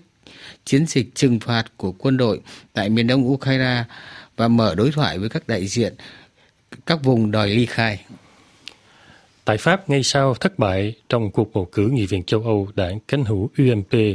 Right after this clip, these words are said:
Speaker 2: gặp khủng hoảng nghiêm trọng với việc Chủ tịch đảng Jean-François Copé buộc phải từ chức. Trong một cuộc họp của Bộ Chính trị đảng U M P hôm nay, ông Copé đã tuyên bố từ chức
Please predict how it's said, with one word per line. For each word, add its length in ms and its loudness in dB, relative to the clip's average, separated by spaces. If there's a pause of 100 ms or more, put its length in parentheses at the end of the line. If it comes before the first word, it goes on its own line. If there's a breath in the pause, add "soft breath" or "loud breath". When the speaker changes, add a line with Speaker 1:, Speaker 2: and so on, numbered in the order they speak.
(180)
Speaker 2:
gặp 240 0
khủng 200 -2
hoảng 220 -2
nghiêm 180 4
trọng 280 -2 (100)
với 220 2
việc 260 -2
Chủ 100 -4
tịch 220 -2
đảng 260 -2
Jean-François 480 0
Copé 380 2 (140)
buộc 160 0
phải 320 -6
từ 120 2
chức. 180 2 (640 loud breath)
Trong 200 2
một 160 0
cuộc 180 -4
họp 180 -2 (280)
của 200 0
Bộ 240 0
Chính 160 0
trị 160 0
đảng 260 -2
U 140 2
M 40 -8
P 280 2
hôm 160 -2
nay, 260 0 (440 loud breath)
ông 140 0
Copé 320 0
đã 140 -2
tuyên 140 0
bố 180 2
từ 80 0
chức 200 -2